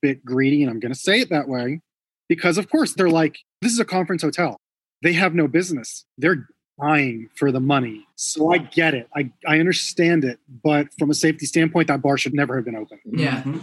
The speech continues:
Speaker 2: yeah.
Speaker 1: If you wanna go out to a restaurant and have dinner with your colleagues and friends, that's all you. Go do that, 'cause I did it. But there should not have been the lobby bar open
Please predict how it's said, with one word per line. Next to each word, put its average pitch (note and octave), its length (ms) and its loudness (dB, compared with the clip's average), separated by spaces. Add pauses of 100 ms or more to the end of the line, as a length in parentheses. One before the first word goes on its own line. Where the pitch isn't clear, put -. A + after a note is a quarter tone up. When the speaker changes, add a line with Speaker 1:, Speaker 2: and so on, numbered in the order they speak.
Speaker 2:
yeah. B2+ 340 -4 (300)
Speaker 1:
If G3 120 -2
you A3+ 100 -4
wanna D4 160 2
go A3 180 4
out A3+ 140 -2
to B3 60 2
a F#3+ 80 4
restaurant A3 580 0 (140)
and E3+ 100 0
have E3+ 180 2
dinner F#3+ 200 2
with G3+ 200 -2
your F#3+ 120 -2
colleagues G#3 520 0
and G#3 120 -4
friends, A3+ 440 -2 (300)
that's F#3 360 0
all F3+ 180 4
you. D#3+ 380 0
Go F3 180 4
do D#3+ 220 2
that, B2 260 -4
'cause D3+ 120 -8
I C#4+ 140 4
did D3+ 200 0
it. B2+ 120 -4 (260)
But F3 260 0
there D#3+ 180 0
should - 260 -2
not E3+ 180 2
have E3 140 -2
been D#3+ 140 0 (180)
the C#3+ 240 -4
lobby D3+ 260 2
bar C#3+ 280 -4
open C3+ 320 -4